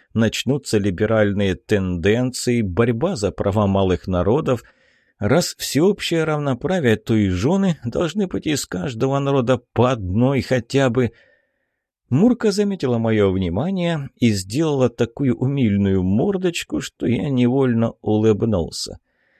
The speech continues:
Ладно, Муркарина в целом довольно привлекательна, а если будут какие-то более животные расы? Какая-нибудь кентавриха или нага? Мне их тоже в жены брать? Тьфу,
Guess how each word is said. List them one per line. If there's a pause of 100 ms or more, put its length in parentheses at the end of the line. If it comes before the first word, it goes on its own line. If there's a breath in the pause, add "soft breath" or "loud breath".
(340)
Ладно,
Муркарина
в
целом
довольно
привлекательна,
а
если
будут
какие-то
более
животные
расы? (300)
Какая-нибудь
кентавриха
или
нага? (320 soft breath)
Мне
их
тоже
в
жены
брать? (640)
Тьфу,